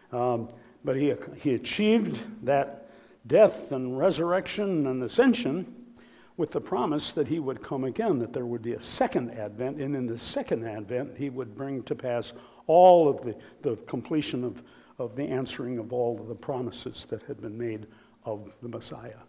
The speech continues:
So, uh, the big idea today, and you have it printed there before you, is that before the earthly arrival of Messiah, preparations were underway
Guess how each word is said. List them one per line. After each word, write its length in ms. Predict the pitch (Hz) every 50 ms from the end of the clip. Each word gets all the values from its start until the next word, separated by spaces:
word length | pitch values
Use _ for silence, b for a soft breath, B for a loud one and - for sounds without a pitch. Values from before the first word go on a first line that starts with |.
| _ _ _ _ _ _ _ _ _ _ B B B B B B B B B B B
So, 380 | - - 233 220 208 196 190
uh, 280 | 180 180 165 165 165 165
the 120 | 165 165
big 180 | 170 233 247 220
idea 640 | 214 220 247 240 240 190 196 254 269 226 147 123
today, 480 | - - - 160 123 120 113 101 104 120
and 120 | 143 156
you 100 | 165 175
have 180 | 143 160 165 175
it 180 | 202 - - -
printed 400 | - - 127 - - 131 113 120
there 160 | 131 123 110
before 340 | 107 120 - - 131 113 104
you, 220 | 120 139 170 170
is 140 | 135 120 117
that 180 | 156 147 131
before 640 | 131 160 151 156 - - 202 220 240 247 247 254 240
the 260 | 190 208 214 220 220 214 202
earthly 640 | 190 196 226 214 - - 175 156 135 131 156 - -
arrival 720 | 135 135 139 143 156 160 175 185 190 185 165 175 170 151
of 160 | 156 135 117
Messiah, 680 | 135 127 - - - - 165 151 117 95 98 110 123 139 - - - - _ _ B B B B B B B B B B
preparations 800 | - - 196 196 196 190 208 226 247 247 - - 196 156 156 147
were 160 | 143 135 151 -
underway 640 | 151 147 123 123 123 117 120 120 120 160 180 B